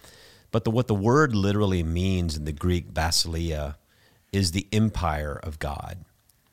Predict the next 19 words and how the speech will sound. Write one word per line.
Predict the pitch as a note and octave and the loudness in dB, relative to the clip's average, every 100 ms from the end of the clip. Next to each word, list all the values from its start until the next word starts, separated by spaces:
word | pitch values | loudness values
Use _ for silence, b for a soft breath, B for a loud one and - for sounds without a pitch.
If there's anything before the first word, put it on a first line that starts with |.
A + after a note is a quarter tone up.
| - | -8
And | G2 F#2 | -2 0
so | G#2 | 2
when | G2+ F#2+ | 2 2
Jesus | G#2 C3 B2 G#2+ | 4 2 2 0
was | F#2+ E2 | -2 -2
referring | F2+ - G#2 A2 F#2 | -2 0 2 2 2
to | - | -2
the | D#2+ | -6
kingdom | D#2+ - G2+ F2+ D#2 | -6 -2 0 2 0
or | |
the | D2 F2+ | -4 -2
empire, | G2 - E2+ D#2 C2+ C2+ - b b b b | 0 0 -2 -2 -2 -6 -10 b b b b
he | A2 | 0
was | F#2+ | 0
referring | F2+ G#2 | 2 0
to | F2+ | 0
the | D2 | 0
Roman | E2 E2+ D#2+ | 0 0 0
Empire, | D2 C2 E2 - - - | -4 -6 -8 -10 -12 -14